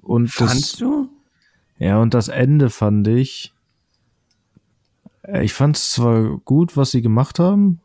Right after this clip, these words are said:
Speaker 1: so weißt du, dass sie jetzt, ne, aber, aber ich fand's ein bisschen <laughs> faul, so.
Speaker 2: Ja, aber ganz ehrlich, äh,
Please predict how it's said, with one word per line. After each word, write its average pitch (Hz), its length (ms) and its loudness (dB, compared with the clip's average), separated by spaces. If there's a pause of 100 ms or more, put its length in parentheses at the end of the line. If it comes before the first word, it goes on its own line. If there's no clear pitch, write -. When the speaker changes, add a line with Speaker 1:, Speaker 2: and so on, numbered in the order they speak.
(320)
Speaker 1:
so 123 160 -2
weißt 123 280 0
du, 151 60 0
dass 107 200 0
sie 117 160 2
jetzt, - 560 -2 (680)
ne, 151 320 2 (600)
aber, 107 800 2 (2000)
aber 92 240 -2
ich 92 140 -4
fand's - 240 -2
ein 107 80 -4
bisschen 113 300 -2
<laughs> - 0 -
faul, 120 380 0 (380)
so. 202 280 -2 (1200)
Speaker 2:
Ja, 117 240 -2
aber 127 380 2
ganz 139 360 -4
ehrlich, 135 500 -4
äh, 113 140 -6